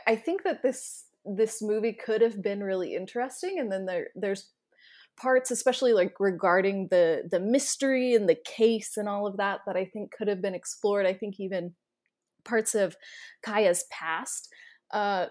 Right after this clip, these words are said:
could have been explored in more, in a more interesting way. But the movie is not interested in being interesting. <laughs> It just wants to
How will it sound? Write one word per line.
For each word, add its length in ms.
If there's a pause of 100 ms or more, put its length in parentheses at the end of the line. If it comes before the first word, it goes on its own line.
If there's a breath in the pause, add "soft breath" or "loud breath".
could 260
have 180
been 120
explored 540
in 140
more, 200 (140)
in 120
a 60
more 280 (100)
interesting 760
way. 360 (480 soft breath)
But 240 (360)
the 160
movie 340
is 360 (500)
not 360
interested 960 (100)
in 240
being 300
interesting. 840
<laughs> 200
It 320
just 460 (440 loud breath)
wants 760
to 240